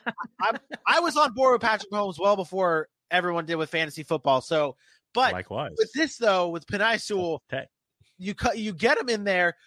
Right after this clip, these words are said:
Speaker 1: You have him play the right tackle position because you have Mekhi Becton in there. It's not, it's obviously a major position on that offensive line,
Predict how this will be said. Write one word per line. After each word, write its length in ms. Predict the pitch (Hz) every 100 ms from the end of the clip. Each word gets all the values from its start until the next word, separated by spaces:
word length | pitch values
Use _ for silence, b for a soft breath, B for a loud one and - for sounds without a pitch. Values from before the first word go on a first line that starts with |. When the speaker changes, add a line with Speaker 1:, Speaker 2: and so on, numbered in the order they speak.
| b
Speaker 1:
You 160 | 175 196
have 260 | 180 254
him 140 | 269 226
play 240 | 240 233
the 100 | 202
right 260 | 170 208 196
tackle 340 | 196 185 185
position 420 | 165 160 175 170
because 260 | 160 165 147
you 80 | 147
have 300 | 170 175 170
Mekhi 380 | 170 175 160
Becton 340 | 131 160 - 156
in 120 | 151
there. 300 | 147 147 139 b b b
It's 200 | 202 143
not, 240 | 196 240 - - - _ _
it's 160 | 233 226
obviously 720 | 190 262 277 269 - 254 196
a 100 | 185
major 400 | 165 185 185 190
position 440 | 180 151 180 190
on 100 | 170
that 120 | 160 160
offensive 460 | 156 170 160 160
line, 340 | 139 143 170